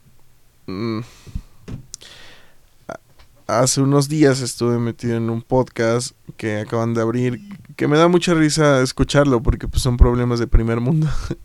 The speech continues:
<laughs> hecho por morras de primer mundo. Am, es en Radio S M. Am, les dieron un espacio a estas chicas. No, realmente no sé quiénes son las chavas, no,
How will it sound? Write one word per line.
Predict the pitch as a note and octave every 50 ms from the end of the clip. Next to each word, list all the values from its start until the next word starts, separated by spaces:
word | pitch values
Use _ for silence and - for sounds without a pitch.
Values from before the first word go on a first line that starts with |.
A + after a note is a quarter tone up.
| - -
<laughs> | - - - - _ _ - _ _ -
hecho | - A#2+ A#2+ - - - A2+ -
por | - - A2 G#2+
morras | A#2 A#2+ A#2 A2 A2+ A2+ G#2+
de | G#2+ G#2
primer | - G#2+ G#2+ G#2+ G#2+ G#2+ A2
mundo. | A2 A2+ A2+ A2 - - - - - - - - - - _ _ _ _ _ -
Am, | C3 C3+ C3+ C3 C3 C3 C3 B2+ - _ _ _ - -
es | C#3 C#3+ D3 C#3+
en | D#3+ D3+ C#3+
Radio | C#3 C3+ C3+ C3 C3+ B2
S | A#2 B2 C3+ B2+
M. | A#2+ B2 B2+ D3 D#3 D3 _ _ - _ _ _ _ _ _ _ _ _ _ _ _ _ _ _ _ _ _ _ _ _ _ - - _ _ _ _ - - - - _ _ _ _ _ - - -
Am, | C3 B2+ A#2 A2+ A2+ A#2 A#2 A2+ A#2 A2+ A2+ A2+ A#2 A2+ A2+ A2+ A#2 A2+ A2+ A2+ A2+ A2 - - _ _ _ _ _ _ _ _ _ _ _ -
les | - B2+ B2+ B2 B2 A#2
dieron | A#2+ B2 A#2+ A#2+ A#2 A#2+
un | A#2+ A#2+
espacio | A#2 A#2 - - A#2+ A#2+ A#2 B2+
a | A#2+
estas | A#2 - B2 A#2 -
chicas. | - - B2 A#2 - - B2+ B2+
No, | A#2+ C3 C#3 C#3 C#3 -
realmente | A#2+ C3 C3 B2+ C3 D#3 E3+ E3 D#3+ D#3 D3 - D3+ C#3
no | C3+ B2
sé | - C3
quiénes | A#2+ - B2 A#2+ A#2 A#2+
son | A#2+ A#2
las | A#2 A2+ -
chavas, | - B2+ B2 B2+ C3 B2+ B2+ B2+ B2+ D#3
no, | E2 A2+ A#2 A#2